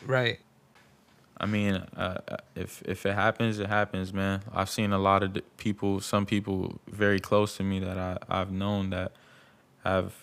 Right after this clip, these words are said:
Speaker 2: had a lot of negative things to say about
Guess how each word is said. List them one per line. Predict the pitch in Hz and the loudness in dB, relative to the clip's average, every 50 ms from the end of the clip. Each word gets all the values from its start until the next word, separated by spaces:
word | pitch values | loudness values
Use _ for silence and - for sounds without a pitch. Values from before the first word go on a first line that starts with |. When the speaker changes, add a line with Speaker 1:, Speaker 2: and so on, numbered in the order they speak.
| - _ | -20 _
Speaker 2:
had | - - - 95 92 | -10 -2 -2 0 0
a | 92 | 2
lot | 95 95 95 92 92 | 2 4 4 4 4
of | - - - - | 2 -2 -6 -6
negative | 92 98 101 101 98 101 101 95 - | -4 -2 0 0 0 2 0 -2 -2
things | - - 95 92 95 - | -2 -2 -2 -2 -2 -6
to | - | -8
say | - - - 98 98 95 | -8 -2 0 2 2 2
about | 92 92 95 92 92 92 90 - | 0 0 0 0 2 0 0 -2